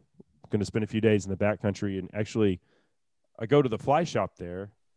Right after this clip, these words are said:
uh, and I'm looking around and, like, you know, um, everyone has a mask on outside, Chisholm. Out-, outdoors. You can't walk around the damn city, the, the entire state, without a mask on.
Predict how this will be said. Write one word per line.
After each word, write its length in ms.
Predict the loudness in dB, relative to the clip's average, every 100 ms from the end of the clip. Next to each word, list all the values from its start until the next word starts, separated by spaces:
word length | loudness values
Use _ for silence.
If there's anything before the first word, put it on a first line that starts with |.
| _ _ _ _ _ -6
uh, 400 | -4 -2 -4 -6 -12 _ _
and 100 | -4 -2
I'm 100 | 0
looking 220 | 0 2
around 560 | 2 2 2 0 0
and, 160 | -4 -4
like, 200 | -6 -8 _ _ _ _ _ _ _ _ _ _ -2
you 100 | 2
know, 200 | 2 0 -8 -20 _ _ _ 0
um, 340 | 2 2 -2 -8 _ _ _ _ _ _ _ _ _ -14 _ _ -20 _ _ _ _ _ _ -2
everyone 280 | 2 2 2
has 160 | 0
a 40 | -4
mask 340 | -8 -10 -8
on 160 | -8 -4
outside, 560 | -4 -4 -4 -6 -6 -10
Chisholm. 280 | -14 -14 -8
Out-, 240 | -2 -2 -4 -2
outdoors. 640 | -2 0 0 -2 -2 -12 _
You 60 |
can't 240 | -6 -4 0
walk 260 | -2 -2
around 240 | -6 -6 -6
the 60 |
damn 300 | -4 -2 -2
city, 480 | -6 -8 -6 -6 -8 _ _ _ _ _ _
the, 100 | -14 -2
the 100 | 2
entire 260 | 4 6 4
state, 360 | 0 -4 -6 -8 _ _ _ _ -2
without 260 | 2 2
a 40 | 2
mask 360 | 0 -2 0
on. 180 | -2